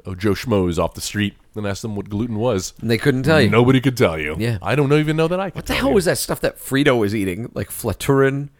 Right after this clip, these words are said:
Speaker 2: Flaturin?
Speaker 1: Oh, when he was watching Ow My
Speaker 2: Oh,
Speaker 1: Balls?
Speaker 2: yeah, and he's just like, "God," it's like this little, like, pasty substance that he
Speaker 1: Dude.
Speaker 2: just put his fingers in and just eat. That he's like, his, his love seat is a, a toilet.
Speaker 1: <laughs> Yeah, so he doesn't have to get up.
Speaker 2: <laughs> Oh my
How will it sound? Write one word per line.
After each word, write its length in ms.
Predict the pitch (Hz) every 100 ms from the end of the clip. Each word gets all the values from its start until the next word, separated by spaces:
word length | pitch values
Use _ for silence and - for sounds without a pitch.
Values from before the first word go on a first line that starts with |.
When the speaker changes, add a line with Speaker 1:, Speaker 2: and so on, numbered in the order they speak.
| _ _ -
Speaker 2:
Flaturin? 800 | - - 123 135 - 147 147 156 - - - 110
Speaker 1:
Oh, 200 | 107 87
when 160 | 90 92
he 40 |
was 120 | 90
watching 340 | 90 87 90 90
Ow 140 | 92
My 140 | 92 87
Speaker 2:
Oh, 40 |
Speaker 1:
Balls? 300 | 90 92 117
Speaker 2:
yeah, 300 | 185 135 120
and 160 | - 127
he's 120 | 131
just 160 | 139 131
like, 140 | 143
"God," 160 | 123 127
it's 200 | 127 - 135
like 160 | 110
this 260 | 120 - - _ - - _ _
little, 160 | 156 -
like, 180 | 117 -
pasty 440 | 160 151 - 123
substance 560 | - 117 95 92 98 117
that 80 | 110
he 20 |
Speaker 1:
Dude. 60 | 110
Speaker 2:
just 260 | 120 - -
put 140 | 139
his 120 | 123
fingers 440 | - 120 127 120 131
in 120 | 131
and 140 | 107
just 180 | 92 -
eat. 240 | 131 127 - - -
That 80 |
he's 180 | 127 117
like, 200 | 123 -
his, 220 | 127 123 - -
his 280 | 139 262 143
love 240 | 135 131
seat 240 | 170 151 -
is 180 | 117 117 -
a, 100 | 104 - -
a 80 | 113
toilet. 480 | - 123 120 139 -
Speaker 1:
<laughs> 300 | 120 160 156
Yeah, 140 | - - 453
so 120 | 427 359
he 80 |
doesn't 260 | - 156 151
have 80 | 135
to 100 | 135
get 240 | 110 - 120
up. 120 | -
Speaker 2:
<laughs> 40 | - -
Oh 40 |
my 140 | 160